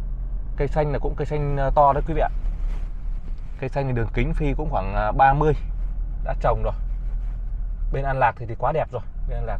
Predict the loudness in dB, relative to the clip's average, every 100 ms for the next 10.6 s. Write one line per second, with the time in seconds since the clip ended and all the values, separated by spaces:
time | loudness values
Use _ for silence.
0 | -4 -4 -4 -4 -4 -4 -4 -4 -2 0
1 | 0 0 0 0 0 0 0 -2 -2 0
2 | 2 2 0 -2 -2 -4 -4 -4 -4 -4
3 | -2 -2 -2 -4 -2 -2 -2 -2 -2 -2
4 | -4 -6 -8 -8 -8 -8 -8 -6 -6 -6
5 | -8 -8 -6 -4 -4 -6 -8 -8 -4 -2
6 | -2 -2 0 0 0 -2 -4 -4 -4 -4
7 | -4 -4 -4 -2 -2 -2 -4 -4 -2 -2
8 | -2 0 0 0 0 0 0 0 0 -4
9 | -4 -4 -4 -4 -2 -2 0 0 -2 -2
10 | -4 -4 -6 -2 0 0